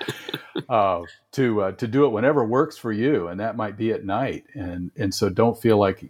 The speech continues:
Speaker 2: "Oh, we didn't do See at the Pole. We had this prayer time on Wednesday night." Yes, you did. It was the same thing. So just be part of that global week of student prayer, which starts Sunday and Saturday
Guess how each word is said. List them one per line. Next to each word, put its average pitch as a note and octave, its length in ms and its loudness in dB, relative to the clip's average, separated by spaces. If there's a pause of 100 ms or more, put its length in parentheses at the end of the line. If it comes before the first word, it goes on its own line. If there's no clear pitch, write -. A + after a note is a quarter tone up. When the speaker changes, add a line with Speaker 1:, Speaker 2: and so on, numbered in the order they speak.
(120)
Speaker 2:
"Oh, G2+ 220 4
we G2+ 100 2
didn't G#2 180 4
do G#2+ 120 4
See G#2 180 0
at F2 80 -4
the F2 60 -6
Pole. G2 300 0
We F#2 120 -2
had F#2 140 -2
this F2 100 -8
prayer F#2 240 -4
time F2+ 200 -6
on F2+ 80 -8
Wednesday F#2 280 -8
night." F2+ 280 -8
Yes, D3 280 -2
you C#4+ 100 8
did. F4 460 6 (360)
It C#3 120 6
was C3+ 140 2
the C#3+ 100 4
same D#3+ 320 4
thing. F3 400 0
So A#2 180 0
just B2+ 220 2
be A#2+ 80 2
part G#2+ 300 4
of F#2+ 60 0
that G2 180 0
global F#2+ 340 0
week G#2 240 -2
of G2+ 100 -4
student F2+ 360 -6
prayer, F2 280 -2
which F2 240 -6
starts F#2 360 0
Sunday A2 420 4
and F2+ 160 0
Saturday A2 680 4